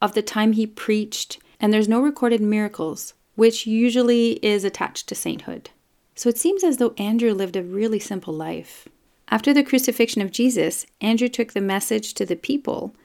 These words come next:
and he spread the word around the shores of the Black Sea and then throughout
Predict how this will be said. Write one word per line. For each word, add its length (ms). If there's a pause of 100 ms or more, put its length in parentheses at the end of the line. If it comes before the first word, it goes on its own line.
(120)
and 200
he 140
spread 320
the 100
word 400
around 540
the 120
shores 320
of 80
the 80
Black 300
Sea 540
and 160
then 220
throughout 580